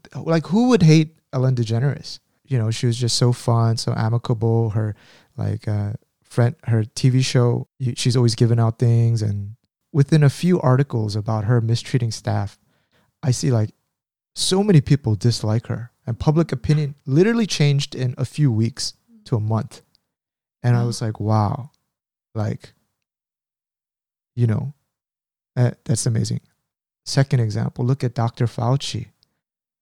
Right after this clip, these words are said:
Speaker 1: You know, when he first came out, here's, like, a very apolitical person. He's, like, the head of whatever health services, pretty high position.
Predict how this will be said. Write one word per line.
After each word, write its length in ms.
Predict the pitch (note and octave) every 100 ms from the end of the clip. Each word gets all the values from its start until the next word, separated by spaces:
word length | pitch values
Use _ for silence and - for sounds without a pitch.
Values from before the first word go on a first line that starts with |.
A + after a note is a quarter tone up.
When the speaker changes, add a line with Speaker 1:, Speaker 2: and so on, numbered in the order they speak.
| _ _ _ _ _ _ _
Speaker 1:
You 80 | A#2+
know, 160 | A2 -
when 200 | B2+ A#2+
he 100 | C3+
first 340 | - E3 F3+
came 220 | - D#3+ D#3
out, 240 | D#3+ D#3
here's, 240 | D3 D3+
like, 180 | D3+ D3
a 60 | C3
very 360 | B2 B2+ B2+
apolitical 760 | - B2+ C3+ - B2+ B2+ B2 A#2+
person. 600 | - A#2 - B2+ C3 D3+ _ _ _ _
He's, 260 | A#2 A2
like, 200 | A2+ G#2+
the 140 | A2+ G#2
head 360 | A#2 A#2 A2+
of 600 | - A2 G#2+ - - - _
whatever 440 | - A#2+ A#2+ A2+ G#2+
health 200 | A#2+ -
services, 840 | B2 A2+ A#2+ - A#2 A2+ - - _
pretty 200 | - B2
high 180 | A2+ A#2
position. 640 | A#2 A2+ A2+ - B2 A#2+